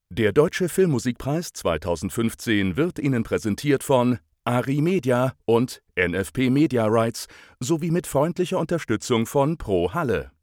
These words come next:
Der Deutsche Filmmusikpreis zweitausendfünfzehn wird Ihnen präsentiert von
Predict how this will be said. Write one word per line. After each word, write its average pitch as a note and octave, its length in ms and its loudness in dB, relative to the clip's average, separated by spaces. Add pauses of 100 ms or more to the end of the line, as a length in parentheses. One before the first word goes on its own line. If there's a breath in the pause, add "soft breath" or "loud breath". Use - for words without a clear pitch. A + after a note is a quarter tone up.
(2500)
Der F2 260 -2
Deutsche C3+ 440 -2
Filmmusikpreis D3 920 -4
zweitausendfünfzehn F2+ 1300 -4
wird E3 240 -4
Ihnen A#2 260 -2
präsentiert A2+ 640 -2
von F#2+ 400 2